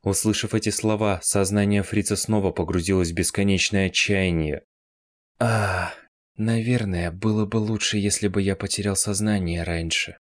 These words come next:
Фриц становился все более и более подавленным, когда размышлял о сложившейся ситуации.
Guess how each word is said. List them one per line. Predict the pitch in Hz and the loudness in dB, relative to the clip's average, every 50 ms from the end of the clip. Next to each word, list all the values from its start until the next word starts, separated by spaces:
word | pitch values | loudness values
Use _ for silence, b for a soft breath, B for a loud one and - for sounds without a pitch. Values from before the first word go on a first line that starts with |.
| _ _ _ _ _ _ _ _ _ _ _ - | _ _ _ _ _ _ _ _ _ _ _ -8
Фриц | - 110 110 113 113 - | -4 0 0 0 0 0
становился | - - 113 113 113 113 110 110 107 - - 107 | 0 0 0 0 2 2 2 0 0 -2 -2 -2
все | - - 113 107 | 0 0 0 0
более | 104 107 110 113 110 107 104 101 | 0 2 2 2 4 4 2 2
и | - - 104 95 | 0 0 -2 -2
более | 90 98 101 101 95 98 95 | 0 2 2 2 2 0 0
подавленным, | - - 98 95 - 101 101 95 95 90 82 78 76 71 71 - | 0 -2 -2 0 0 0 0 0 0 -2 -4 -4 -4 -8 -10 -10
когда | - - 87 87 85 92 90 | -6 -4 -2 0 0 0 0
размышлял | 92 85 87 95 95 87 - - 107 98 95 - - | 0 0 -2 -2 -4 -4 -2 -2 0 0 0 -2 -2
о | 92 87 | -4 -4
сложившейся | - - 95 90 92 95 90 - - 92 90 - - 92 | -2 -2 -2 0 0 -2 -2 -2 -2 -4 -2 -2 -2 -4
ситуации. | 85 - - - - 90 82 82 80 - - - 78 69 - - | -4 -6 -8 -6 -4 -2 -2 -2 -2 -2 -4 -4 -6 -8 -10 -12